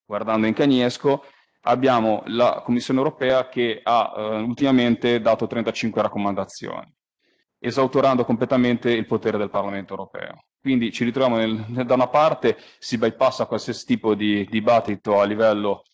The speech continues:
democratico, fatemi dire, quindi dobbiamo cercare anche di controbattere da un punto di vista <laughs> democraticamente parlando col Parlamento italiano nelle nostre competenze, cercare di portare a casa il risultato, perché dall'altra parte, anche dove non si trova la quadra a livello europeo, si va a bypassare il Parlamento completamente,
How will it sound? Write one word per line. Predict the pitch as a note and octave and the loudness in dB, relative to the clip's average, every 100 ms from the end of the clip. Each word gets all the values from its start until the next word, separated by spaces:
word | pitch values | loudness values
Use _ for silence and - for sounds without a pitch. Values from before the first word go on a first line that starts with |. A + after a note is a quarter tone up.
| _ | _
democratico, | - B2+ D3 D3+ A#2 G2+ - A#2 C#3 C#3+ | -4 0 0 2 2 2 -2 -2 0 0
fatemi | G#2 G#2+ A#2+ | -2 -2 -2
dire, | B2 G#2+ G#2+ A#2+ | 0 0 0 0
quindi | C3 B2 | 0 0
dobbiamo | G#2 G2+ | 0 -4
cercare | A2+ A#2 A2+ | -2 0 0
anche | G#2+ | 0
di | G#2 | -6
controbattere | A2 A#2+ A#2+ B2 G#2+ G#2 A#2+ A2+ A#2 - _ _ | -4 -2 -2 2 2 2 0 0 -2 -6 _ _
da | G#2 | -4
un | G#2 | -4
punto | A2 A2 | -4 -2
di | |
vista | G#2+ A2+ G#2+ G#2 G2+ - | -2 -2 -4 -6 -6 -10
<laughs> | - | -16
democraticamente | A2 - A2 - B2+ - A2 - A2+ A2+ G2+ | -14 -12 -12 -6 -6 -4 -8 -4 -2 -2 -2
parlando | B2 A2+ G#2 G2+ | 0 2 2 0
col | G#2 | -4
Parlamento | G2+ G#2+ A2 A#2 | -2 0 0 -2
italiano | B2+ D3+ A#2 A2 A2 A2+ - _ _ | -2 0 0 0 -2 -6 -12 _ _
nelle | A2 G#2+ | -6 -4
nostre | A2 A2+ A2 | -2 -4 -4
competenze, | G2+ A#2 C#3+ B2 C#3+ | -4 -2 -2 -2 -4
cercare | D3 A2+ G2 | -4 -4 -4
di | |
portare | - - G2+ | -4 -6 -4
a | |
casa | G2 G2 | -4 -4
il | |
risultato, | F#2 G2+ B2 G#2+ | -8 -2 0 0
perché | F#2 - A#2 | -4 -8 -8
dall'altra | G#2+ A#2+ A#2 - | 0 0 0 0
parte, | A2 G#2 G#2+ C3 C3+ - | 2 2 2 -2 -4 -4
anche | A#2 B2 - A2 G2+ | -2 -2 0 -2 -2
dove | A#2 A#2+ | -4 -2
non | A#2+ | -4
si | - | -6
trova | B2 A#2 | -2 0
la | A2 | 0
quadra | B2 A2+ | 2 2
a | G#2 | 2
livello | G#2+ A#2 | 0 0
europeo, | C#3+ A#2+ A2 | 0 0 0
si | - | 0
va | G2+ G#2 | 2 4
a | |
bypassare | G2+ G#2 A#2 A2+ - A2 G2 F#2+ | 4 2 0 -2 2 2 4 0
il | F#2+ | 0
Parlamento | A2+ A2 A2+ G#2 G2+ | 0 2 0 -2 -4
completamente, | G#2 B2 D#3+ G#2 G2 F#2+ G#2+ | -4 -2 -2 0 -2 -4 -10